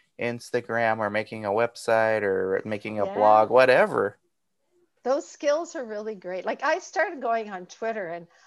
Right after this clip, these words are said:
Speaker 2: I actually helped ask my daughter, who's a millennium, "Okay, how does Twitter work? What is hashtag? What is that?" So she gave me a ten-minute lesson, and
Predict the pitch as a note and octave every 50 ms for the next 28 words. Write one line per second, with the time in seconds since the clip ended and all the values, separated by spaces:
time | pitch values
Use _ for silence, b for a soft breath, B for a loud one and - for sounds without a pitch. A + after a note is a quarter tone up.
0 | b b G#3 A3+ A3 A3 A3 - B3 F#3 - G#3 G3 - - _ _ G3+ G3+ F#3+
1 | - - - F#3+ F3+ F3 F3 F3 E3+ F3+ G3+ G3+ A3+ G#3+ F#3+ F#3 F#3 F#3 G3+ F#3
2 | F3 G3+ G3 F#3 F3 F3+ F#3 F3+ F3+ F3 F3+ F3+ _ b b b b b F#3+ -
3 | F3 E3+ A3 C#4 D4 D4+ F4+ - - _ - - A#3+ G3+ G#3+ G3+ F3 D#3+ - _
4 | B3+ D4 D#4+ D#4+ - - B3+ C4+ B3 A#3 - - _ A#3+ A3+ G#3+ G#3 A3+ B3 B3
5 | D4 A#3 A3+ A3 G#3+ A3 A3 A3 G#3 - b b b b b b - - - -
6 | A#3 - C#4 C4 C4+ A3 B3+ B3+ D4 G3+ - - - - E4+ D#4 C#4+ C#4 C4 C4
7 | - B3+ G3 G3 G#3 G3+ - - A#3 G#3 G#3+ A3 A3